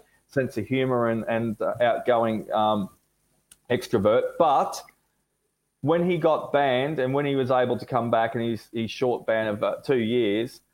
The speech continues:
World Superbikes doesn't even want anything to do with you now as well, though, too, because of the way you act and the way you display and the way you wanna ride. So, you know,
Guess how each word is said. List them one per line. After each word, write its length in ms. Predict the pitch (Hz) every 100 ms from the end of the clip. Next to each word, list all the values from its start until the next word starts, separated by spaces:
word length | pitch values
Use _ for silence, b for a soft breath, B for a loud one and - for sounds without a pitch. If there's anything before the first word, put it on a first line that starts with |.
| _ -
World 240 | 156 127
Superbikes 520 | 131 123 107 107 -
doesn't 200 | 110 104
even 160 | 101 104
want 160 | 101
anything 200 | 101 95
to 40 | 95
do 60 |
with 80 | 98
you 100 | 92
now 260 | 92 90 87
as 100 | 87
well, 180 | 98 92
though, 160 | 90
too, 300 | 90 98 87
because 400 | 107 95 107 95 -
of 260 | 104 98
the 80 | 104
way 240 | 101 101 98
you 180 | 98
act 240 | 98 95 -
and 80 | 98
the 60 |
way 240 | 95 92 92
you 100 | 92
display 500 | 95 - 95 95 95
and 120 | 92
the 60 |
way 200 | 92 92
you 140 | 95 92
wanna 180 | 92 92
ride. 300 | 92 - -
So, 300 | 143 123 - B B _
you 80 | 127
know, 380 | 123 123 135